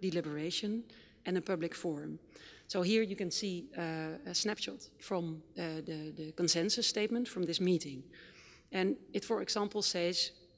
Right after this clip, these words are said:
"It would be irresponsible to proceed with any clinical use of germline editing unless and until the relevant safety and efficacy issues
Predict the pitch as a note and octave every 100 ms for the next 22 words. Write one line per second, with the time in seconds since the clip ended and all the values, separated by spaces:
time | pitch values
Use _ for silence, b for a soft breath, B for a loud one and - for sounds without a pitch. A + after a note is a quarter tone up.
0 | - _ - _ _ _ b b b b
1 | b b b _ A3 C4 A#3 G#3 D#4+ -
2 | B3 B3+ - A3 A3 G#3+ G3+ G#3 G#3 -
3 | F#3+ - G3+ G#3+ - F3+ - - A3 A#3+
4 | A3+ F#3 E3+ D#3 D3+ F#3+ G3 D#3+ F3+ E3+
5 | E3 E3+ G3 F3 - E3+ E3+ C#4 - -
6 | A3 B3 G3 A#3 - - - - F3+ -
7 | - G#3+ A3+ E3+ D#3 E3+ G#3+ B B B
8 | B B - F3 F#3+ A3+ A#3 G#3 - B3
9 | - A3+ F#3 F3+ B3 A#3 - F3+ D3 D#3+
10 | F#3+ G#3+ -